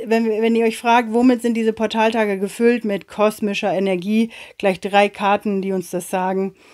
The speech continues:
Also nutzt diese Zeit, ladet euch auf, versucht so wenig wie möglich dem Universum zu sagen, wo es eigentlich hin soll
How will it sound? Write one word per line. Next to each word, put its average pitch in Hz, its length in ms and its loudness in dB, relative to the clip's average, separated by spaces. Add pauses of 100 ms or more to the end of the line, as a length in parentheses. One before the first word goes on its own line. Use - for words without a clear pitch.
(320)
Also 190 220 0
nutzt 214 400 0
diese 196 240 -4
Zeit, 185 380 -4
ladet 190 400 0
euch 185 240 -4
auf, 185 300 0
versucht 196 420 -8
so 190 160 -8
wenig 208 320 0
wie 196 80 -4
möglich 190 340 -4
dem 196 160 -6
Universum 190 640 -4
zu 196 100 -12
sagen, 180 380 -2
wo 190 60 -6
es 185 80 -10
eigentlich 185 400 -4
hin 247 240 2
soll 208 320 0